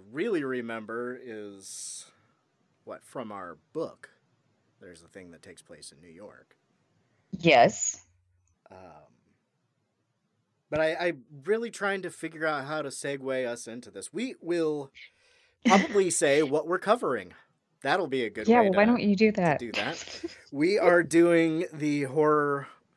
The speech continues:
Speaker 1: anthology film Tales from the Hood, Part One. Don't worry, all you people who don't like Part Two. It's Part One. And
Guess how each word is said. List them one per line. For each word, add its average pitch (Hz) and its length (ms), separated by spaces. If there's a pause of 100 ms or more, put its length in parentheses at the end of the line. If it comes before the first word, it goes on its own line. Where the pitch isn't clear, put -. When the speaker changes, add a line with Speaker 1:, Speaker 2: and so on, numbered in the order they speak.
(200)
Speaker 1:
anthology 131 680
film 120 560 (100)
Tales 123 340
from 107 200
the 98 100
Hood, 127 400 (920)
Part 143 220
One. 156 360 (100)
Don't 131 180
worry, 131 320
all 127 140
you 127 100
people 123 300
who 123 100
don't 113 220
like 110 160
Part 110 240
Two. 107 280 (160)
It's - 120
Part 110 260
One. 113 240 (1500)
And 123 680